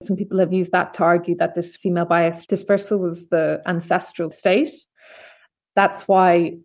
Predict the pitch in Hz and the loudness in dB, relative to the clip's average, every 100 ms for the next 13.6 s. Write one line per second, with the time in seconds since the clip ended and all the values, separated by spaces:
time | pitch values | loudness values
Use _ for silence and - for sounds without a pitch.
0 | _ 185 - 196 170 175 - 185 180 175 | _ -8 -4 -4 -4 -4 -2 0 0 -4
1 | 170 190 185 175 175 175 - 175 175 175 | 0 0 2 -2 0 -4 0 0 2 0
2 | 190 202 202 214 202 214 220 254 320 269 | 2 0 0 -2 0 2 2 0 -2 -2
3 | 196 180 180 - 170 170 - 175 180 175 | -2 -2 -4 -2 -2 -2 -4 -6 -4 -4
4 | 170 - 180 175 175 170 160 156 196 202 | -2 -2 -2 0 -2 -2 -4 -2 2 2
5 | 214 - 214 226 202 208 226 214 196 180 | 2 0 -2 -2 -2 -2 2 2 2 0
6 | - - - - 196 180 180 196 175 170 | -6 -14 -14 -2 2 2 2 0 0 -2
7 | 165 - _ _ _ _ _ 208 226 - | -8 -12 _ _ _ _ _ 0 0 2
8 | 262 277 247 220 214 202 - 208 - - | 4 4 4 2 2 0 0 -6 -8 -4
9 | 277 262 254 254 254 - 269 262 247 262 | 0 2 2 2 -2 -2 -2 4 6 8
10 | 208 202 214 202 214 202 214 202 202 196 | 6 6 4 4 2 2 2 2 0 0
11 | 190 190 208 - 202 214 220 214 175 156 | 0 0 -2 0 2 2 2 -2 -4 -4
12 | 208 202 208 202 196 196 202 202 180 208 | -4 0 -2 0 2 2 2 0 2 2
13 | 202 208 - 180 190 | 0 -2 2 4 4